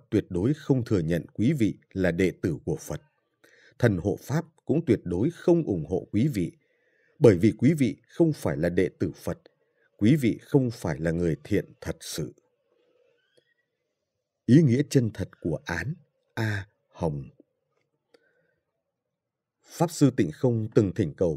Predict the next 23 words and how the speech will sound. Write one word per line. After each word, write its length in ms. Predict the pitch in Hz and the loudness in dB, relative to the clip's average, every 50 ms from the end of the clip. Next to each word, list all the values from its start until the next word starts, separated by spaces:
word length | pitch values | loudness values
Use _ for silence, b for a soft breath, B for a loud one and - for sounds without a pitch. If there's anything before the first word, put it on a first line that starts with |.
| 78 | -4
bút 200 | 113 143 156 - | -6 -6 -4 -2
tích 140 | - 165 165 - - | -2 -2 -2 -4 -6
thư 180 | - 127 110 | -4 -2 -2
pháp 280 | 95 - - - 156 170 - _ - | -2 -4 -6 -10 -10 -10 -12 _ -4
của 140 | - 95 78 | -2 0 0
Đại 220 | 76 85 80 - | 0 -2 -4 -4
sư 220 | - - 113 107 87 - | -6 -4 -2 -2 -2 -2
Trương 240 | - 113 104 92 85 | -2 -2 -2 -2 -2
Gia. 320 | - 98 92 92 85 82 - _ _ _ _ _ _ _ _ _ _ _ _ _ _ _ _ _ _ _ _ _ - | -2 -4 -4 -4 -6 -10 -14 _ _ _ _ _ _ _ _ _ _ _ _ _ _ _ _ _ _ _ _ _ -4
Ngài 260 | 101 104 98 92 87 | -2 0 0 0 0
dùng 240 | 82 101 85 78 76 | -2 -2 -4 -4 -2
tạng 240 | - 90 82 - | -4 -4 -4 -6
văn 300 | 87 - 104 104 98 92 90 _ | -6 -6 -4 -4 -6 -8 -10 _
viết 320 | - 80 95 131 151 - - | -8 -2 0 0 0 -2 -4
ba 220 | - 95 92 90 | -8 -6 -6 -6
chữ, 320 | 85 - - 90 - - 147 147 - _ _ _ _ _ _ _ _ _ _ _ _ _ _ | -6 -6 -4 -4 -4 -4 -6 -8 -10 _ _ _ _ _ _ _ _ _ _ _ _ _ _
án 340 | - 95 92 95 117 156 185 - _ _ _ _ _ _ _ _ _ _ _ _ | -8 -8 -6 -6 -6 -8 -8 -10 _ _ _ _ _ _ _ _ _ _ _ _
A 360 | - 120 117 113 113 110 107 - _ _ _ _ _ _ | -4 -2 -2 -2 -2 -4 -8 -12 _ _ _ _ _ _
Hồng. 400 | _ - 95 85 80 73 62 - - _ _ _ _ _ _ _ _ _ _ _ _ _ _ _ _ _ _ _ _ _ _ _ _ _ _ - | _ -4 -4 -2 -2 -4 -8 -12 -18 _ _ _ _ _ _ _ _ _ _ _ _ _ _ _ _ _ _ _ _ _ _ _ _ _ _ -4
Đại 180 | 101 101 82 71 | -2 -2 -2 -2
sư 160 | - 123 113 | 0 0 0
giải 240 | - - 85 71 - | 0 -2 -4 -6 -6
thích, 160 | - 143 156 | -4 -4 -4